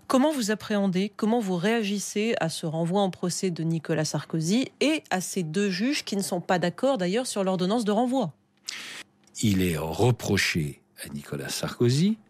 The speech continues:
Speaker 2: euh, d'avoir été informé du dépassement de, euh, des coûts de sa campagne électorale. Il est reproché, euh, pas par tout le monde,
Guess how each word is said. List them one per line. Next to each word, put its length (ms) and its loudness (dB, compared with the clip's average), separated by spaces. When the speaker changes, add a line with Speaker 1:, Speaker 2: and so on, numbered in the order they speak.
Speaker 2:
euh, 160 4
d'avoir 560 4
été 380 0
informé 840 2
du 220 -4
dépassement 840 0
de, 340 2
euh, 420 -8
des 200 -2
coûts 400 2
de 120 -4
sa 220 0
campagne 420 2
électorale. 600 0
Il 200 6
est 60 6
reproché, 760 2
euh, 140 -14
pas 100 2
par 200 -6
tout 100 4
le 80 6
monde, 240 0